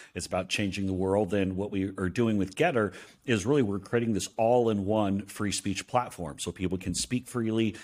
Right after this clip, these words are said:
they can communicate and live stream and broadcast what they're doing. Very soon we'll have our own competitor to Instagram Reels.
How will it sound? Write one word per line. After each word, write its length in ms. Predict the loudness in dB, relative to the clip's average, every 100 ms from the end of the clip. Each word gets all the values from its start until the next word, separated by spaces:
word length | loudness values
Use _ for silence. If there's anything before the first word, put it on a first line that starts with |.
| -12
they 100 | -6
can 180 | -6 -4
communicate 560 | -4 0 0 0 -2 -4
and 100 | -4
live 320 | 0 0 0
stream 320 | -4 -4 -2
and 160 | -2 -2
broadcast 640 | -2 -2 -4 -6 -6 0
what 180 | 0 0
they're 140 | -2
doing. 400 | 0 2 2 0 -4 -14 -12
Very 320 | -6 0 0 0
soon 240 | 0 0
we'll 100 | 0
have 200 | 0 0
our 100 | 0
own 140 | 0
competitor 560 | -4 -10 -4 -2 0 -2
to 80 | -2
Instagram 640 | -4 -4 -4 -4 -2 0
Reels. 400 | 2 2 2 0